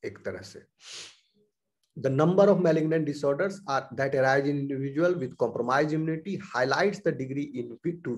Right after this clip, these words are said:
which the immune system normally controls the development of the cancer. Both innate and adaptive im-, uh, elements have been shown to be involved in this process.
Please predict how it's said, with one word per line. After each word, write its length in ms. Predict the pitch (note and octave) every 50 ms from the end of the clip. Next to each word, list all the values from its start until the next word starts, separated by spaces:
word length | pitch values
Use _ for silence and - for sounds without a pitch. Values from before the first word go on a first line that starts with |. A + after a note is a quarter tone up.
| G#2+
which 220 | D3+ G#3+ - - -
the 120 | - C#3+ B2
immune 260 | C#3 C3+ D3+ D3+ D3
system 460 | D3+ - - - - - C#3+ C3+ A#2+
normally 400 | A#2+ A#2+ A#2 A#2 A#2 A2+ A#2 A2+ - -
controls 540 | G#2+ G#2 G2+ G2+ - F3+ G3+ G#3 G3+ G#3 - _ _ _ _ _ _ _ _ _ _ _ _ _ _ _ -
the 60 | A#2
development 680 | - A#2 A2 G#2 G#2 A2 G#2 G2 G2+ G#2+ G#2+ G#2+ G#2+
of 100 | E3+ F#3+
the 80 | G#3 G3+
cancer. 420 | G#3 - G2 D#2 - - - - - _ _ _ -
Both 400 | A#2 A#2+ F3+ A#3 B3+ B3+ - -
innate 400 | G3 D#3+ D#3 D#3+ F3+ G3 G3 F#3
and 200 | F3 E3 E3 D#3+
adaptive 580 | D3 C#3 C3+ C#3 C#3 C#3 - - D#3+ D#3+ D3+ C#3
im-, 300 | C3 C3 C#3 D3 C#3 - -
uh, 140 | C#3 B2+ B2 -
elements 500 | - B2+ B2 B2+ B2+ D3 E3 F3+ F3 F3
have 260 | - - C3+ C3 B2+
been 140 | B2+ C#3 C3+ B2+ - -
shown 420 | E3 F3 F#3+ G3+ G3+ G3 - -
to 180 | - C3+ B2+ B2+
be 160 | A#2+ B2+ D3+ D#3 C#3+
involved 580 | C#3 B2 A#2+ A2 A#2 C3+ D#3+ F#3 G3 F#3+ - -
in 140 | - A2+ G#2+
this 200 | G#2 G#2+ G2+ -
process. 720 | - - - - - - - G#3 A#3 A3+ - - - -